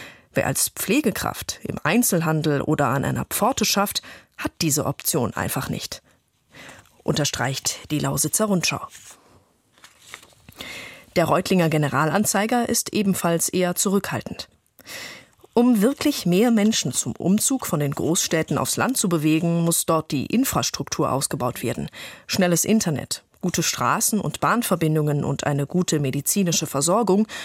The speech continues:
gehören heute auch auf den Dörfern zu den Grundbedürfnissen der Bewohner. Wenn der letzte Bäcker, die letzte Bankfiliale und der letzte Hausarzt aufhören, wird es schwer, Städter aufs Dorf zu locken.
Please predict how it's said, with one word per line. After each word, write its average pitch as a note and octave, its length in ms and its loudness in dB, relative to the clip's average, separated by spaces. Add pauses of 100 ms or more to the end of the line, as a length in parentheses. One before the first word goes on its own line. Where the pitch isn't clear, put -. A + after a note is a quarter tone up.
(220)
gehören F3+ 520 2
heute F#3 360 2
auch F#3 160 2
auf D#3+ 140 0
den C#3 160 0
Dörfern D#3 480 0
zu - 180 -4
den C3 220 -2
Grundbedürfnissen D#3+ 960 0
der F#3 100 2
Bewohner. F#3 460 -2 (480)
Wenn - 100 0
der A2+ 120 2
letzte D3 340 0
Bäcker, A#3+ 440 0 (200)
die - 80 0
letzte - 320 -2
Bankfiliale D#3+ 920 0
und D3 160 -2
der C#3 80 0
letzte - 420 -2
Hausarzt D#3 600 -2
aufhören, G3 540 2 (400)
wird G3+ 160 0
es A3 120 0
schwer, F#3+ 420 0 (140)
Städter F#3+ 600 -2
aufs A3 240 -2
Dorf C3+ 260 0
zu - 140 -4
locken. - 320 -8